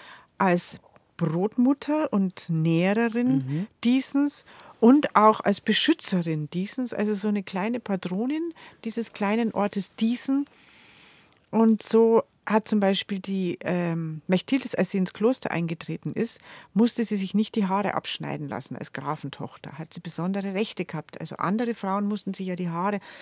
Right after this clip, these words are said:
Speaker 1: abschneiden lassen. Und die Mechthildis ist also mit ihrer f-,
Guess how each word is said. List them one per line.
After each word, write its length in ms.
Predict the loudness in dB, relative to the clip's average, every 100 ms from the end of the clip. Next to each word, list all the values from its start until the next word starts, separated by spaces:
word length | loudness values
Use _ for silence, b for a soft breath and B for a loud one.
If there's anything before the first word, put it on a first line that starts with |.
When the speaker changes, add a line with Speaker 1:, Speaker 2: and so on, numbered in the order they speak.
| B B
Speaker 1:
abschneiden 600 | -2 -2 -4 -4 -4 -4
lassen. 360 | -6 -4 -6 -8 B B -8
Und 80 | 0
die 60 |
Mechthildis 600 | 0 0 2 0 0 -4
ist 160 | -4 -2
also 180 | 0 0
mit 140 | 0
ihrer 200 | 0 0
f-, 260 | -2 -8